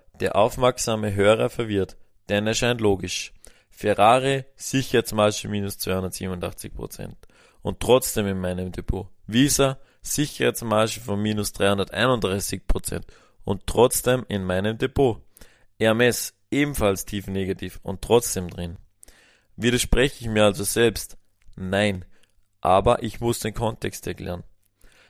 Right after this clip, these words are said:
Die Sicherheitsmarge im Tool wird konservativ berechnet,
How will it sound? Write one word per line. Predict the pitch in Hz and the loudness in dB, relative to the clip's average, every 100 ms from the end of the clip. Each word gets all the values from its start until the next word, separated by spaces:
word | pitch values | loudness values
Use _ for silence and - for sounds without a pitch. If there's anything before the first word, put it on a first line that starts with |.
| _ 107 | _ -4
Die | |
Sicherheitsmarge | - 185 - 110 - 98 101 107 110 | 0 -2 2 2 4 2 4 2 -2
im | 107 107 | -4 0
Tool | - 147 151 - | 4 6 4 0
wird | 101 104 | 0 0
konservativ | - 120 127 113 110 120 - | 2 2 4 0 -2 -4 -4
berechnet, | 117 107 101 - 90 | -2 -2 -4 -6 -12